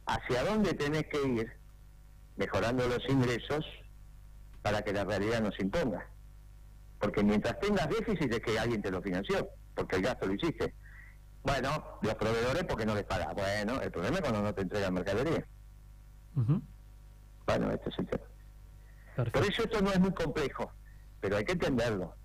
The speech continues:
Speaker 1: Y tenés que haber vivido lo suficiente para estar formadito en una construcción colectiva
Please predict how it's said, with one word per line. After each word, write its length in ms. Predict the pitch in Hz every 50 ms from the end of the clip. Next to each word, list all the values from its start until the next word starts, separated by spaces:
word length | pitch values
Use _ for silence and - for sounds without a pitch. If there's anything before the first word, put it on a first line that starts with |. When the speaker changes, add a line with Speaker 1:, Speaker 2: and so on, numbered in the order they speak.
| - - - -
Speaker 1:
Y 100 | 120 107
tenés 240 | - 107 104 120 127
que 100 | - 165
haber 240 | 151 147 147 151
vivido 680 | 143 135 131 135 139 139 135 127 120 113 101 92 - - - - - - - -
lo 120 | - 98 92
suficiente 580 | - 107 - - 120 - - 104 107 117 127
para 160 | - 110 104 98
estar 200 | - - 104 95 -
formadito 680 | 101 98 98 117 123 123 120 117 110 - 165 180 - - - - - - - - - - - - - - -
en 160 | 131 139 151
una 200 | 190 226 240 226
construcción 580 | - 190 175 165 - 165 143 - - 180 190 190
colectiva 760 | - 185 165 156 127 - - 170 143 120 98 87 - -